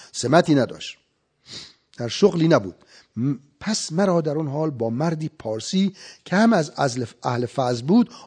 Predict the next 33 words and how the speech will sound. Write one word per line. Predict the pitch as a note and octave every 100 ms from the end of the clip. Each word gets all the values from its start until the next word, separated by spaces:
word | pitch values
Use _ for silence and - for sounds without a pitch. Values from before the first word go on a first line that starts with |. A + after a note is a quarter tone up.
| -
آشنایی | C3+ C#3 - D3 G#3+
افتاده | E3+ - A2+ G2+
بود | F#2 F2+ - _ - _
و | B2+
او | B3+ G3
را | F#3+
با | D3 B2+ A2+
وزیر | A2 G#2+ D#3+
صحبتی | G3 - A2+ C#3+ G3+ A#2
بودی. | F2+ F2 _ _ _ _ -
من |
یک | C3+ A#2+
دوست | - A#3
پیدا | G#3+ G#3
کردم | F#3+ F#3+ F#3
که | -
او | F3+ G3+ F#3 - -
وزیر | A#2+ B2+ D#3+
رو |
می‌شناخت | C#3+ B2 - - - _ _ _ _ _
و | G#2
با |
او | A#2 B2+ - _ -
معاشرت | G#2+ F2 A2 F#2 -
داشت، | - - - _ _ _ - - _
با | -
او | E3
صحبتی | - D3 C3+ F3+ B2
بودی | G2+ G2+
و | B2
به | B2 C#3
هر | G3+ B3
وقت | A3 G#3+